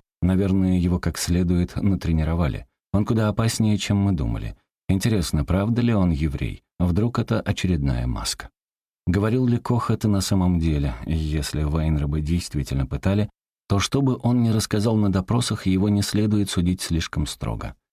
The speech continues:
Мы не знаем, сколько сами выдержали бы нестерпимую физическую боль. Но Вайнрыб утверждает, что выдержал. Вопрос в том, подвергали ли его таким испытаниям.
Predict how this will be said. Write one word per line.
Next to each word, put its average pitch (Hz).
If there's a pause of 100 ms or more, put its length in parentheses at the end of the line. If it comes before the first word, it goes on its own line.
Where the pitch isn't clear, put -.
(160)
Мы 110
не 113
знаем, 113
сколько 104
сами 92
выдержали 71
бы 69
нестерпимую 85
физическую 76
боль. 57 (460)
Но 101
Вайнрыб 107
утверждает, 90
что -
выдержал. 53 (160)
Вопрос 87
в -
том, 95
подвергали 76
ли 80
его 80
таким 76
испытаниям. 58